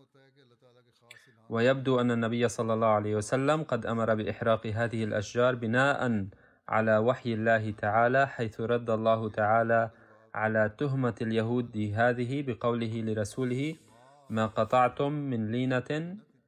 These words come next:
أو تركتموها قائمة على أصولها فبإذن الله وليخزي الفاسقين"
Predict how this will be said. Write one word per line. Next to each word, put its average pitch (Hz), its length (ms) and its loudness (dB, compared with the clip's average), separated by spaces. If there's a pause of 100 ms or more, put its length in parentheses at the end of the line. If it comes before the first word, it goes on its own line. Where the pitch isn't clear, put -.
(240)
أو 127 200 2
تركتموها 117 920 -2
قائمة 131 1120 -2
على 110 220 0
أصولها 127 840 0
فبإذن 120 580 -2
الله 127 500 0
وليخزي 127 880 -2
الفاسقين" 113 1000 -4